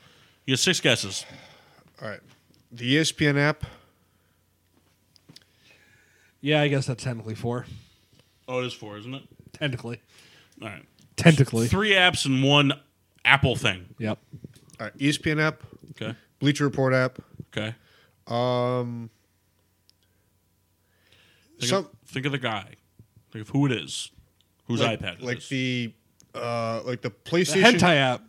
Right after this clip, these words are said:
Speaker 2: The Flintst-, <laughs> PlayStation Store
Speaker 1: Are you
Speaker 2: app.
Speaker 1: trying to say PlayStation and
Speaker 2: Well,
Speaker 1: Flintstones
Speaker 2: no, no, no.
Speaker 1: at the same
Speaker 2: <laughs> You,
Speaker 1: time?
Speaker 2: you made, you made
Speaker 1: The
Speaker 2: me laugh.
Speaker 1: Flintstones app.
Speaker 2: You made me laugh. And, and, um, Apple Pay.
Speaker 1: No,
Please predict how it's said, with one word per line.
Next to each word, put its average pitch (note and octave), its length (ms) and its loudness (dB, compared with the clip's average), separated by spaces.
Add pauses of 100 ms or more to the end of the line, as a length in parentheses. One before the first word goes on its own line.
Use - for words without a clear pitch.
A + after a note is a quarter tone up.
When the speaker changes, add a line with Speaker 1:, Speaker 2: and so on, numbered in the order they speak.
(180)
Speaker 2:
The E3 80 -6
Flintst-, E3+ 560 0 (400)
<laughs> - 420 -12
PlayStation G#3 580 8
Store F3 300 6
Speaker 1:
Are D#3+ 40 10
you D#3 80 10
Speaker 2:
app. D3+ 60 6
Speaker 1:
trying C4+ 220 4
to C3+ 40 2
say G3 140 4
PlayStation E3 600 6
and C#3 200 8
Speaker 2:
Well, - 80 6
Speaker 1:
Flintstones C#3+ 260 6
Speaker 2:
no, B3 100 12
no, G#3 120 12
no. F#3 120 10
Speaker 1:
at - 40 10
the F#3 60 10
same D3 160 12
Speaker 2:
<laughs> - 20 10
You, A3+ 100 10
Speaker 1:
time? B2 360 12
Speaker 2:
you A#3 100 12
made, A#3 280 12
you G#3 80 8
made A#3+ 140 8
Speaker 1:
The A#3 40 8
Speaker 2:
me A3 60 12
laugh. G3 260 12
Speaker 1:
Flintstones F3+ 380 12
app. F3 260 12
Speaker 2:
You G#3 100 6
made A#3+ 160 6
me A#3+ 80 8
laugh. F3 420 8 (680)
And, E3 640 6 (180)
and, D3+ 680 0
um, C3 760 0 (1300)
Apple D3 240 4
Pay. G#2+ 360 0 (800)
Speaker 1:
No, G#2 240 -10